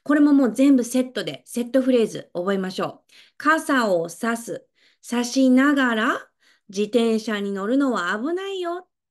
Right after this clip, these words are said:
危ないですよね。はい。それから二番、これ、持てながら。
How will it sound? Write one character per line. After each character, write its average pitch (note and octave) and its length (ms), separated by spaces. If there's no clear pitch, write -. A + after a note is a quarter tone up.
危 D#3+ 200
な B3+ 160
い G#3+ 60
で E3 100
す - 100
よ D#3+ 60
ね。 C#4 160
は F#3 140
い。 - 200
そ - 100
れ A#3 100
か A3 140
ら F#3+ 120
二 D4+ 180
番、 C#4+ 320
こ - 140
れ、 E3+ 240
持 G3 280
て G4+ 240
な G#4+ 180
が F#4 140
ら。 E3 320